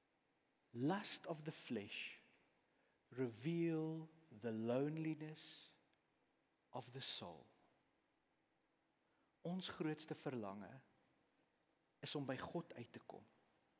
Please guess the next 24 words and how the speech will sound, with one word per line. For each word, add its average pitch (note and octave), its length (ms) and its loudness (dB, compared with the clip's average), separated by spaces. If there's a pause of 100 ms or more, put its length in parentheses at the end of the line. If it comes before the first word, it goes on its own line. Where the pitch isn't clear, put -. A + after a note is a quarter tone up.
(480)
om E3+ 140 6
'n F3 60 8
koneksie G3 500 10
met A#3 140 12
hom E3 280 8
te F#3+ 120 6
maak. G2+ 380 -2 (240)
En G#3 120 8
as A3 140 10
ons A3+ 140 8
vanaand A3 500 12
praat A#3 260 12
oor G3+ 120 8
seksualiteit, F#3+ 800 10 (340)
dan F3 240 10
praat C#4 340 12
ons B3+ 280 8
eintlik A3+ 520 12 (220)
na F3 80 12
ons G3+ 460 12
soeke D#3 540 12 (960)
om D#3 260 4 (200)
diep G#3 260 6 (360)
intimiteit D#3+ 1160 0